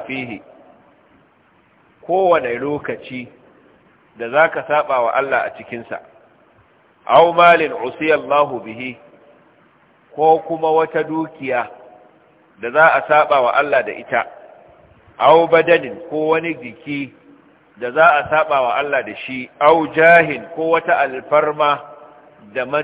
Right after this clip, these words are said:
da mutunci da daraja da mutum yake da ita, amma ya saɓa wa Allah da ita,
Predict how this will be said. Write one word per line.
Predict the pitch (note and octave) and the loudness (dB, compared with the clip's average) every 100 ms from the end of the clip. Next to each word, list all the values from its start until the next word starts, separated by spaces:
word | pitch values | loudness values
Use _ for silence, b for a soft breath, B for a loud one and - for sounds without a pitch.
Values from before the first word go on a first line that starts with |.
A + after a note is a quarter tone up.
| D3+ | -6
da | B2+ | -10
mutunci | B2+ C#3+ D#3+ D#3+ - C3+ G#2 | -10 -10 -10 -12 -14 -16 -12
da | A2+ | -8
daraja | C#3+ D#3+ D3+ C#3 | -4 -2 -2 -4
da | A#2+ | -6
mutum | A#2 A2+ D3+ | -14 -14 -12
yake | C#3+ C#3+ | -12 -12
da | A#2+ | -12
ita, | A#2+ - E3 - - - - _ _ | -12 -4 -2 -2 -8 -20 -20 _ _
amma | A2+ C3+ D#3 | -12 0 2
ya | C#3 D3+ | 2 2
saɓa | D#3 D3+ C#3 | 2 2 2
wa | B2 | 0
Allah | C#3 C#3+ B2+ | -2 0 -2
da | G#2+ | -2
ita, | A2 B2+ B2 | -12 -6 -6